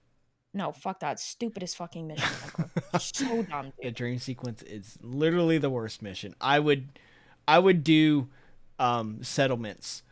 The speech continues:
Speaker 2: more than I would do, uh, what's his name's dreams.
Speaker 1: There is another, it's in the D L C.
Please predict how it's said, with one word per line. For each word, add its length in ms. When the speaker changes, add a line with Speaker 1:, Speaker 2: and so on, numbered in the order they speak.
Speaker 2:
more 540
than 220
I 100
would 240
do, 320
uh, 380
what's 300
his 140
name's 360
dreams. 640
Speaker 1:
There 400
is 320
another, 840
it's 180
in 100
the 60
D 180
L 120
C. 440